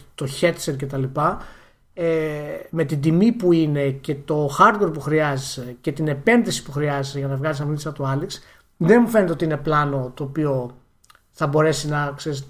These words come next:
να προσφέρει στην αγορά κάτι το οποίο είναι σημαντικό ως-, όσον αφορά στο V R, στο hardware. Σε αυτό παραμένει πρώτη Sony, σύμφωνα με, με τα πόσα έχουμε δει μέχρι τώρα, έτσι. Μπορεί κάποια στι-, μπορεί αυτό να αλλάξει, ε,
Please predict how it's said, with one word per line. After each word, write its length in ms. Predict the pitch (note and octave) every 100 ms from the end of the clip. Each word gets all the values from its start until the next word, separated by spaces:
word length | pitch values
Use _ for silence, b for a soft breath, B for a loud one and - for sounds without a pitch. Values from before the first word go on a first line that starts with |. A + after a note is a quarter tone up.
| F3+
να 140 | D3+
προσφέρει 480 | C#3+ D3+ - D#3+ D3+
στην 160 | C#3 C#3+
αγορά 580 | C3 C3+ C3 B2 - _
κάτι 200 | D#3+ D3+
το 80 | D3
οποίο 260 | C#3 D3 C#3
είναι 260 | C#3 C3+
σημαντικό 540 | B2+ - C#3 C3+ C3+ C#3
ως-, 200 | B2+ - -
όσον 200 | C3+ C3+
αφορά 240 | C3+ C3+
στο 160 | C3+ B2+
V 40 |
R, 80 | C3 B2+
στο 180 | - -
hardware. 240 | C3+ A#2+ b b
Σε 140 | - -
αυτό 140 | C#3+
παραμένει 340 | A3+ G#3 G#3+ G#3+
πρώτη 300 | G#3 G#3+ G#3 -
Sony, 280 | F#3+ D3+ D3
σύμφωνα 380 | - F3+ G3
με, 220 | F3 D3 -
με 340 | D#3+ D#3+ E3
τα 140 | D#3 D3+
πόσα 220 | F#3 F#3+
έχουμε 200 | F#3+ E3
δει 280 | C#3+ C#3+ C3+ - -
μέχρι 180 | C#3
τώρα, 200 | C3+ B2
έτσι. 240 | A2 - - _ _ _
Μπορεί 180 | E3 F3
κάποια 160 | D#3+
στι-, 140 | C#3 -
μπορεί 300 | D3 D3+ D#3
αυτό 200 | C#3+ G3
να 80 | F3+
αλλάξει, 360 | D#3 C#3 -
ε, 120 | A#2+